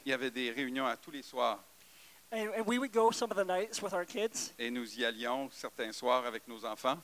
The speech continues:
Speaker 2: Our kids, our little, uh, my, my s-, little son Micah,
Speaker 1: Ma pe-,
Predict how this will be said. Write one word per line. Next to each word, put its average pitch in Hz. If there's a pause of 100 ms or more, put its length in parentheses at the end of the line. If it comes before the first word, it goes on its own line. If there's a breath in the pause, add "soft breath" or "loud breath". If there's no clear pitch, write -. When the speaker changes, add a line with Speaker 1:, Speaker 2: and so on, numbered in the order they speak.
(440 soft breath)
Speaker 2:
Our 220
kids, 240
our 220
little, 220
uh, 185
my, 190 (140)
my 185
s-, - (100)
little 214
son 196
Micah, 196 (400)
Speaker 1:
Ma 120
pe-, -